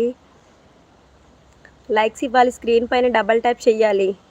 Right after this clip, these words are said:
రమారెడ్డి గారు, "Please don't bad comments అండి, ప్లీజ్ రెస్పెక్ట్ ఉమెన్" అండి. నితిన్ గారు, you also సేమ్, అదే ఆన్సర్ రొటేట్ చేయకండి,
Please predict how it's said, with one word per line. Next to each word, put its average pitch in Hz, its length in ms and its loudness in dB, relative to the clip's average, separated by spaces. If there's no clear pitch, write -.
రమారెడ్డి 226 560 0
గారు, 226 200 2
"Please 226 400 -4
don't 220 280 0
bad 196 160 2
comments 202 400 -4
అండి, 190 160 -2
ప్లీజ్ 226 300 -4
రెస్పెక్ట్ - 420 -8
ఉమెన్" 190 300 -2
అండి. 175 380 -4
నితిన్ 233 380 0
గారు, 233 200 4
you 196 80 0
also 208 360 -2
సేమ్, 247 260 4
అదే 214 240 -2
ఆన్సర్ 233 260 -4
రొటేట్ 233 320 -2
చేయకండి, 220 480 2